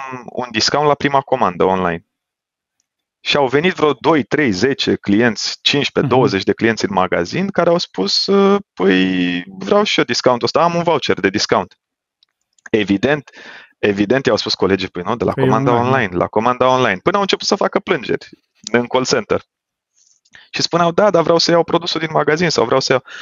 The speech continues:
Speaker 1: Și atunci am zis, „Băi, ok, guys”, am avut o discuție internă și am spus, „Băi,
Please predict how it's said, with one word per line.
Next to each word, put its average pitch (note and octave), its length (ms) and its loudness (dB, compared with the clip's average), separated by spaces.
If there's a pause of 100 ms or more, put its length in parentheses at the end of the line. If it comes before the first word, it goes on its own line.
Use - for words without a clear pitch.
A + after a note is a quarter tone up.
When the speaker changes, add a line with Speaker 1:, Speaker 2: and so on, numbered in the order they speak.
(260)
Speaker 1:
Și - 100 0
atunci G3+ 240 0
am G#3 60 0
zis, F#3+ 100 0
„Băi, G3 160 0
ok, G#3 240 0
guys”, G#2+ 440 -2 (140)
am F#2+ 240 0
avut A#2+ 260 -2
o G2+ 40 0
discuție F#2+ 420 -2
internă F2+ 320 -2
și - 120 -2
am D3+ 60 -2
spus, - 260 -4
„Băi, B2 280 -2